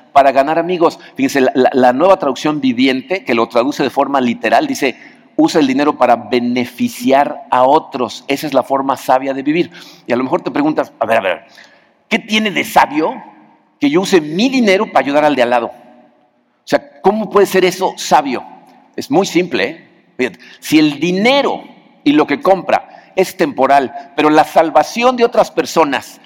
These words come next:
y tus recompensas son eternas, ¿cuál crees tú que sea una mejor inversión? ¿Gastar en las tonterías de este mundo que van de camino al basurero? ¿O invertir tu dinero en cosas que van a redundar en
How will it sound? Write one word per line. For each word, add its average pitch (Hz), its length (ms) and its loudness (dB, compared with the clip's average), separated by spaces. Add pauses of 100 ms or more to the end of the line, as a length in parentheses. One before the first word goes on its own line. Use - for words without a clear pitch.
(120)
y 156 120 -2
tus 151 240 0
recompensas 156 640 -2
son 190 320 0
eternas, 180 680 -2
¿cuál 202 240 2
crees 185 300 -4
tú 180 160 -4
que 151 80 -2
sea 147 240 0
una 147 160 -2
mejor 123 200 -4
inversión? 107 400 -6 (1200)
¿Gastar 156 400 2
en 214 100 0
las 165 200 0
tonterías 147 440 2
de 170 60 0
este 170 180 -2
mundo 160 260 -2
que 139 120 -2
van 160 160 4
de 160 80 -2
camino 147 340 0
al 135 120 0
basurero? 127 520 0 (1400)
¿O 123 100 2
invertir 120 560 0
tu 143 80 -8
dinero 139 200 -2
en 123 60 -4
cosas 139 300 -4
que 123 80 -6
van 127 220 0
a - 320 -6 (420)
redundar 113 540 0
en 117 360 -6